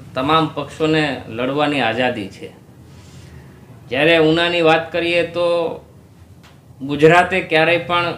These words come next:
ત્રીજા પક્ષને સ્વીકાર્યો નથી અને આ વખતે પણ સ્વીકારશે નહીં. એટલે ઉનામાં સીધી લડાઈ કોંગ્રેસ અને ભાજપની વચ્ચે છે. અને ખાસ કરીને કોંગ્રેસ પાર્ટીની વાત કરીએ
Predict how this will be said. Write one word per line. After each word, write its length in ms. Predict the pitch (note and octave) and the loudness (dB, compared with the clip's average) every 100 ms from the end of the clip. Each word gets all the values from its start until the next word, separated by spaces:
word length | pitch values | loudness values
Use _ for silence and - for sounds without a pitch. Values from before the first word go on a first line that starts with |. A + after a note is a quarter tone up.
| C3+ | -10
ત્રીજા 280 | C#3+ C#3+ E3+ | -10 0 2
પક્ષને 440 | - D#3 D3+ E3+ E3 | 2 -2 -4 -6 -6
સ્વીકાર્યો 420 | D3+ C#3+ D#3 D#3 | -6 -2 2 2
નથી 300 | D3 D3 E3 | 0 -4 -4
અને 100 | D#3 | 0
આ 100 | C#3 | 0
વખતે 300 | C#3 - D3+ | -2 -6 -8
પણ 180 | D3 C#3 | -6 -10
સ્વીકારશે 580 | C3+ B2 A#2 G#2+ - | -10 -10 -8 -10 -12
નહીં. 220 | G#2+ - - - - - _ - - - - - | -16 -18 -20 -20 -20 -20 _ -20 -20 -20 -20 -8
એટલે 120 | D3+ | -2
ઉનામાં 500 | E3 C#3+ D#3+ F3+ F3+ | -2 0 0 2 0
સીધી 300 | E3+ D#3 C#3+ | -2 -2 0
લડાઈ 560 | E3 E3 E3 F3+ F#3+ - - - - | 2 4 4 4 0 -4 -14 -20 -10
કોંગ્રેસ 480 | C#3 D#3 E3+ E3 | -6 -2 -2 -2
અને 140 | E3 E3 | -4 -4
ભાજપની 520 | A#2+ A#2+ C3+ D3 D#3+ | -4 -6 -6 -4 -4
વચ્ચે 460 | A#2 A2 - E3+ D#3+ | -4 -6 -2 0 0
છે. 160 | F#3+ A3+ - - - _ _ - - - - _ - | -4 -10 -16 -20 -20 _ _ -20 -20 -20 -20 _ -8
અને 540 | D3+ E3+ F3+ F#3 - - - | 0 2 2 2 -4 -10 -2
ખાસ 240 | D3+ - - | 0 0 -2
કરીને 600 | F3+ F3+ F#3 F#3 F3 C3 C3+ | -4 0 0 0 -2 -8 -12
કોંગ્રેસ 440 | - C#3+ E3 G3 G3 | -6 -2 2 2 2
પાર્ટીની 440 | D#3+ D#3+ D#3+ D#3+ C#3 | 2 2 2 -2 -2
વાત 300 | A2+ A2+ C3 | -4 -6 -10
કરીએ 300 | A2 B2+ | -14 -12